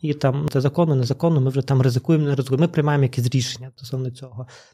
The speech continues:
Але ми ніколи, ніколи, ніколи не транслюємо це як якісь, е, поміжні засоби, чи тим паче, там, об-, обґрунтовані науково в, в, речі, які можуть нам допомогти.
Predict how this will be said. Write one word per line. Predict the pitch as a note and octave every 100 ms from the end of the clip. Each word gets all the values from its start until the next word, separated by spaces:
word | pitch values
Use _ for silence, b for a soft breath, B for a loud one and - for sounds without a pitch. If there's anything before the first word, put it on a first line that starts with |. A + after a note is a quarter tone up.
| _ D3+
Але | C#3
ми | D3 E3+
ніколи, | E3+ - D3 C#3 C#3+
ніколи, | D3 C#3+ D3 C#3 C3
ніколи | C3 B2+ D#3+ E3
не | C#3+
транслюємо | C#3+ A#2+ - C#3+ C3 B2+
це | B2 - C#3+ D3
як | C3+ C3 - C#3
якісь, | B2+ B2+ C3 C3 - -
е, | C3+ - B B C#3 C#3+
поміжні | C3 B2+ C3+
засоби, | B2 C#3+ - C3 B2+
чи | -
тим | - B2
паче, | B2+ B2+ - C3 B2+ B2+
там, | B2 B2+ C3+ D3+ C#3
об-, | F3+ C#3 B2 -
обґрунтовані | D3+ B2+ C#3 C3 D3+ C#3+ C3
науково | B2+ B2 B2+ C#3 C3+ C3 C3 C#3+
в, | C3
в, | C3 C#3 C3 C3+ - C#3+ B2+ B2+
речі, | C3 C3+ C3+
які | -
можуть | B2+ B2 A#2+
нам | B2
допомогти. | B2 C3 B2 -